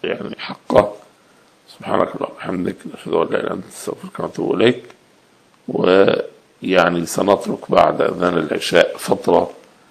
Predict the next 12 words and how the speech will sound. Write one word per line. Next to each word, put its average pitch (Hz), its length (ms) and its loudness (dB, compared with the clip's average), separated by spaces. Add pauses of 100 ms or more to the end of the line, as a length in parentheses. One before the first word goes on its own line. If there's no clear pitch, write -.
(340)
مناسبة 92 600 4
للص-، 90 1000 2 (320)
كي 101 160 0
يصلي 90 500 0
كل 90 460 -2 (880)
أخ - 340 0
في 90 420 -2 (100)
المسجد 87 540 -4 (120)
القريب 92 560 -2
منه، 117 400 0 (580)
ثم 92 360 -6
نشرع - 420 -2